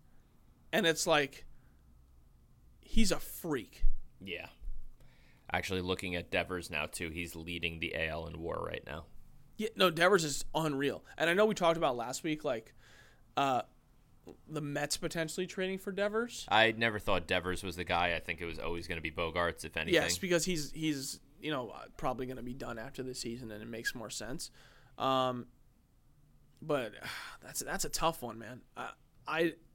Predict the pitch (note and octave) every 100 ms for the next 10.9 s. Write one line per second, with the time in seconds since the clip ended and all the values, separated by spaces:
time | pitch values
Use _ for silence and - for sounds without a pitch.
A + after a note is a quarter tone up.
0 | - F#3+ A3 F#3+ C#3+ D3 F#3 F#3 G#3 A3
1 | A3 G#3+ A3+ A3+ A3 E3+ F#3+ G3 D#3 F3+
2 | D3+ - - - - - D3+ D3+ C#3+ C#3+
3 | D3 C#3+ - - C#3 C3+ C3+ C3+ D3 C#3
4 | C3+ C3 - B2 C3 D#3 C3 B2 A#2+ C3+
5 | B2+ B2 - C3 C#3 C3 B2+ A#2+ - -
6 | - - - - - - - - C#3+ C#3
7 | C3 D3 C#3+ D#3 D3+ D3+ C#3+ C3+ C3 A#2
8 | B2 A2+ A2+ F#2 F#2+ B2+ B2+ B2+ - -
9 | B2 C3+ D#3 D#3 D3+ E3+ F#3 - - -
10 | - B2+ B2 B2+ C3 C3+ C3 C#3 G3